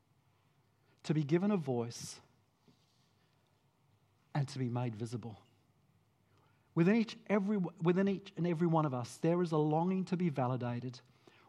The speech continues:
We just want to be heard. We want somebody to listen to us. We want somebody to notice us.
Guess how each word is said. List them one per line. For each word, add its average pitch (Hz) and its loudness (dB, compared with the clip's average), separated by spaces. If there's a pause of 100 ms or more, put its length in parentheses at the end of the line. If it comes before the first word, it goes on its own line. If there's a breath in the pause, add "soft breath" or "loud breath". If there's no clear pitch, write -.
We 185 4
just 190 0
want 180 4
to 196 2
be 190 0
heard. 127 -2
We 151 0
want 202 0
somebody 190 0
to - -6
listen 160 -2
to 147 -4
us. - -12 (680 soft breath)
We 175 6
want 190 2
somebody 165 0 (140)
to 156 -6
notice 131 -4
us. - -12